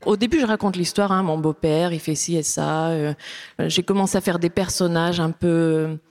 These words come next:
nous transformer, nous, en des caricatures qui sont en même temps des personnages qui se répètent dans toutes les histoires. Parce qu'à chaque fois, du coup, je suis dans des groupes de parole, j'entends la,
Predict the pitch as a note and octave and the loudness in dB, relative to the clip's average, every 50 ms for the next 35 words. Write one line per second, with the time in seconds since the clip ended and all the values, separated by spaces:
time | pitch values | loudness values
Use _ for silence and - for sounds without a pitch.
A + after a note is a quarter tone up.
0 | - - - - - - - - - - - G3 G#3+ A#3 - - - A3+ G#3+ - | -20 -20 -20 -20 -20 -20 -20 -20 -8 -2 0 2 2 2 2 2 2 2 0 2
1 | - A3+ G#3 G#3+ A3 A3 A3 G#3+ G3+ G3+ G#3+ - F3+ F#3 F#3+ F3+ F3+ F3+ G#3 F#3+ | 0 0 2 2 4 4 4 4 4 2 2 2 0 0 2 0 0 2 0 0
2 | F3+ G3 F3 - F#3+ F3 - - A3 A#3 C#4 D4 - - - G3+ F#3 - - F3+ | 0 0 0 0 -2 -2 0 0 2 2 2 0 -2 -6 -10 -8 -6 -4 -2 -2
3 | F3 E3 E3 E3 E3 - F#3 F3+ F3 E3+ - E3+ D#3+ - F3+ E3+ E3+ E3+ E3 - | 0 0 0 0 0 0 0 0 0 0 -2 -2 -2 0 0 0 0 0 -2 -4
4 | - E3+ D#3+ - - E3 D#3 D3 D3+ E3+ E3 - F3+ F3+ F3 E3 D3+ C#3+ C#3+ - | -4 -4 -4 -2 -2 -2 -2 0 -2 -2 0 0 -2 -2 -2 -2 -6 -4 -2 -4
5 | F#3+ F#3 - F3 E3+ E3 E3+ E3 - - - F#3+ G#3+ B3 B3+ - - - - - | -4 -2 0 0 0 0 -2 -4 -4 -2 0 0 0 0 -4 -6 -10 -14 -10 -8
6 | - D3+ - E3+ D#3+ - - - F3+ E3+ E3 D3+ - - F3 F3 - E3 E3+ E3+ | -6 -4 -4 -4 -6 -4 -2 -2 -2 -2 -2 -4 -4 -4 -4 -2 -2 -2 -2 0
7 | E3 E3+ E3 F3 E3 E3+ E3+ F3+ - F3 D#3 E3 F3+ F3+ E3+ E3 D#3+ D#3 - - | 0 0 -2 -2 -2 0 -2 0 0 0 0 0 0 0 0 -2 -6 -6 -4 -4
8 | E3 D#3+ D3 D3 | -4 -4 -4 -6